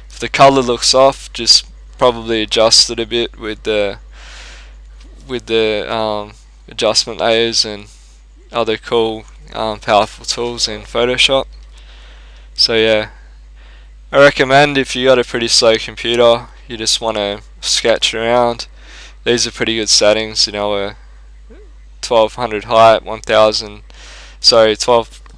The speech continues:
twelve hundred width, one thousand height,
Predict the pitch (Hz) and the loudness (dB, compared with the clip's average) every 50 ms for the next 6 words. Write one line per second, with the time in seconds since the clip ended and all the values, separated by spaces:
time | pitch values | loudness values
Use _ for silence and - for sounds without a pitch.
0 | - - - - - - - - - - 139 139 127 135 135 127 123 113 107 120 | -20 -20 -20 -20 -20 -18 -12 -10 -4 0 2 2 4 4 2 2 0 -2 -2 0
1 | 123 127 123 - - - - - 120 117 117 - 123 113 113 113 104 110 104 107 | 0 0 0 -2 -8 -14 -8 -4 -2 -2 0 2 4 4 4 4 2 -2 -6 0
2 | 123 127 131 127 95 - | 4 6 6 6 4 0